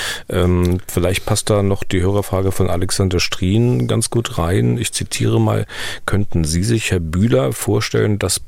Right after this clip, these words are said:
bei dem nächsten Treffen der sogenannten Rammstein-Gruppe Mitte Januar eine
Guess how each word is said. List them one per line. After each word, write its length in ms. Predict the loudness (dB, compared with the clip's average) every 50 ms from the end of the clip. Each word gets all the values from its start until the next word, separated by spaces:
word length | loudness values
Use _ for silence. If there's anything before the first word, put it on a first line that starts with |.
| -8 -4
bei 340 | -2 0 0 2 2 0 0
dem 460 | 0 -2 -2 0 0 2 2 2 2
nächsten 360 | 2 2 0 0 0 0 0 0
Treffen 360 | 0 -2 -2 0 0 0 2
der 100 | 2 0
sogenannten 480 | 0 0 0 2 0 0 -2 -2 -4
Rammstein-Gruppe 840 | -4 -2 -2 -2 -2 -2 -4 -4 -2 -2 0 0 -2 -2 -2 0 0
Mitte 260 | 0 0 -2 -2 -4
Januar 580 | -4 -2 0 0 2 2 2 2 0 -2 -4 -6 -8 -10 -10 -10 -12 -12 -12 -6
eine 520 | -2 0 2 2 2 2 2 0 -2 -4